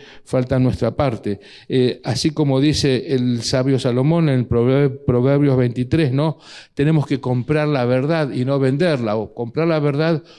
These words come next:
una vez que adquirimos el conocimiento de la voluntad de Dios en nuestras vidas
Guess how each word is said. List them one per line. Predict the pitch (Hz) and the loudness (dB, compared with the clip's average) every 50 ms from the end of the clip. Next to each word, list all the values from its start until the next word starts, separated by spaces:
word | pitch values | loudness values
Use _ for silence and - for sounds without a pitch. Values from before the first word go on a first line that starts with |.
| - _ | -18 _
una | - 131 127 131 139 | -4 -2 0 0 2
vez | 151 160 147 - - | 2 0 0 -2 -2
que | - 139 131 113 - - | 0 0 0 0 -2 -4
adquirimos | 143 139 131 127 123 - 147 147 180 190 175 170 147 - | -4 -2 -2 -2 -2 0 2 2 2 2 2 0 0 0
el | 160 143 | 0 -2
conocimiento | 131 135 135 131 127 123 - - 131 139 175 180 170 156 135 - 131 120 110 - - - - - - - | 0 -2 -2 -2 -2 -4 -2 -2 0 2 2 2 2 0 0 -2 -2 -2 -2 -4 -8 -20 -20 -18 -8 -2
de | 135 | 0
la | 123 127 | 2 2
voluntad | 127 127 127 131 131 131 131 160 160 | 4 4 4 4 2 2 2 2 2
de | 156 151 147 | 4 4 4
Dios | 156 165 156 131 - | 4 4 2 2 0
en | 139 131 | -2 -2
nuestras | 131 127 - - 131 143 | -2 -2 -2 -2 0 2
vidas | 160 170 160 135 113 87 - - | 4 4 2 2 0 -4 -8 -12